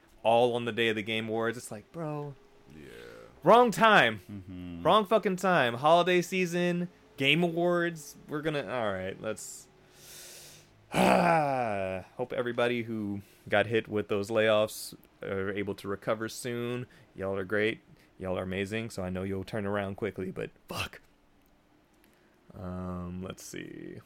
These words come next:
Speaker 1: What else, what else, what else, what else? Baldur's Gate looks good for those of you that like Baldur's Gate.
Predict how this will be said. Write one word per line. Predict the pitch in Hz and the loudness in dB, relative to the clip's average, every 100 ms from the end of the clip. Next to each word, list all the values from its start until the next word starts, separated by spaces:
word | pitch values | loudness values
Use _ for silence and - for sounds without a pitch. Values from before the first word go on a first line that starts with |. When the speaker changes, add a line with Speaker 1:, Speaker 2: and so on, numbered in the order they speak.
| - | -16
Speaker 1:
What | 92 | -10
else, | 95 - | -10 -8
what | 95 | -8
else, | 98 | -8
what | 95 101 | -8 -8
else, | 98 | -8
what | - | -8
else? | 139 131 131 127 - - _ _ _ _ _ _ - | -6 -4 -6 -8 -12 -16 _ _ _ _ _ _ -2
Baldur's | 117 143 147 131 | 6 6 6 2
Gate | 147 151 - _ _ _ _ _ _ - _ _ _ _ _ | 2 2 -2 _ _ _ _ _ _ -20 _ _ _ _ _
looks | 101 117 - | -2 -2 -2
good | - 131 143 | 0 2 2
for | - 120 117 113 _ _ 120 - | 0 -2 -2 -4 _ _ -16 -2
those | 117 113 | -2 0
of | 113 | -4
you | 120 | -2
that | 117 117 | 2 2
like | 117 120 | 2 0
Baldur's | 113 120 120 | 2 0 0
Gate. | - 147 151 | -2 -2 -2